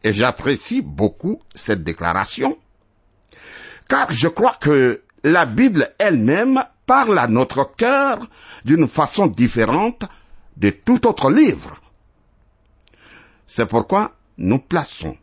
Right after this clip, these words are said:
nous incluons le texte de la Bible elle-même dans ces études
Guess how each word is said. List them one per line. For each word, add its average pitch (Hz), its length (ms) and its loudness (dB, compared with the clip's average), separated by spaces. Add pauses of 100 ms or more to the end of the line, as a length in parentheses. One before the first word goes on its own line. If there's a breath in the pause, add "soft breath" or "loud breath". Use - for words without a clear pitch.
(320)
nous 117 320 2
incluons 123 640 0
le 82 180 -6
texte - 460 -6
de 87 220 -2
la 87 140 -2
Bible 135 340 -6 (140)
elle-même 131 640 0 (480 soft breath)
dans 98 160 0
ces 101 280 -2
études 131 460 0